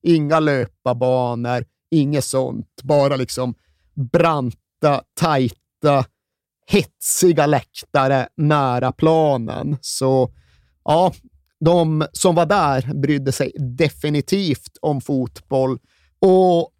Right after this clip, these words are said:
engagemanget blev ju inte mindre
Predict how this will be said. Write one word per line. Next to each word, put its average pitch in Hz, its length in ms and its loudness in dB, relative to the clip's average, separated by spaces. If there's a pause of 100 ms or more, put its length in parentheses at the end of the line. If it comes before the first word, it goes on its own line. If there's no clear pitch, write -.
engagemanget 160 1120 0 (180)
blev 160 340 2
ju 151 140 2
inte 165 320 -2
mindre 170 1000 0